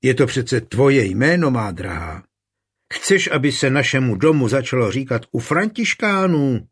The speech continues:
zasmála se. „Já jsem Františka, syn Francek a dcera by byla taky Františka. Nezdá se ti to hloupé?“ Kovář Michal měl devět dětí.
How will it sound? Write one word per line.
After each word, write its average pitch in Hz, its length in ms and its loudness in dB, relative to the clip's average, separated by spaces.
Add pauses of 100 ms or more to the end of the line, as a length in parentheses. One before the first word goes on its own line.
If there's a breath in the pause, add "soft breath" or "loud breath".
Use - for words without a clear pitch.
(160)
zasmála 98 580 -6
se. 82 280 -12 (560 loud breath)
„Já 170 280 2
jsem 160 260 0
Františka, 127 800 -2
syn 160 400 2
Francek 139 680 -4
a 95 60 -4
dcera 117 420 0 (260 loud breath)
by 104 100 -4
byla 110 220 2
taky 135 380 0
Františka. 98 720 -6 (200)
Nezdá 113 400 0
se 117 160 -8
ti 120 140 -6
to 107 200 -6
hloupé?“ 170 720 0 (960)
Kovář 120 440 0
Michal 127 600 0 (340)
měl 120 240 2
devět 113 400 2
dětí. 92 580 -4